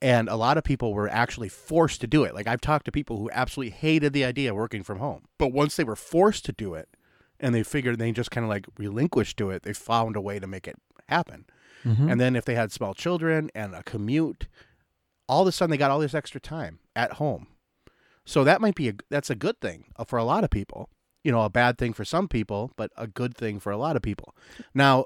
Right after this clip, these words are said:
Speaker 1: along with that is also productivity, which still, uh, incredibly remained high during the pandemic, but it turned into more asynchronous productivity.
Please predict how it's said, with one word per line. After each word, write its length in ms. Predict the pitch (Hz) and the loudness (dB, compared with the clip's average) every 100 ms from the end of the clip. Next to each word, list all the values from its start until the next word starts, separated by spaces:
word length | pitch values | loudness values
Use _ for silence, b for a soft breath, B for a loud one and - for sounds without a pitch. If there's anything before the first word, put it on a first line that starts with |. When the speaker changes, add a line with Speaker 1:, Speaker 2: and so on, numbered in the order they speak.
| - | 0
Speaker 1:
along 340 | 123 135 139 107 | 2 4 2 2
with 240 | 143 - | -2 -2
that 320 | 104 87 98 - | -6 -4 -6 -6
is 180 | 113 117 | -4 -2
also 300 | 110 - 101 | -2 -2 -2
productivity, 720 | 117 101 98 220 180 90 90 | -2 -2 0 0 0 -2 -4
which 300 | 104 - - b b b | -6 -6 -14 b b b
still, 540 | - - 196 262 233 - | -4 2 6 6 6 2
uh, 100 | 135 - | -4 0
incredibly 540 | 135 113 190 196 156 143 | 0 0 2 2 4 2
remained 360 | 127 123 104 | 2 0 -2
high 500 | 85 90 95 143 220 - - | -4 -4 -2 -4 -6 -12 -6
during 280 | 113 117 131 | -2 0 -2
the 60 | |
pandemic, 500 | 123 113 104 123 190 _ b b b - | -2 -2 -2 -4 -6 _ b b b -2
but 140 | 147 | 0
it 180 | 143 - | 0 -4
turned 240 | - 156 | -2 0
into 180 | 156 139 | 2 0
more 240 | 120 123 - - | 0 -2 -4 -2
asynchronous 960 | 120 - - 160 175 101 90 - - | -2 -2 -4 -4 -4 -6 -8 -14 -10
productivity. 680 | - 92 - 95 71 - | -6 -4 -6 -10 -10 -16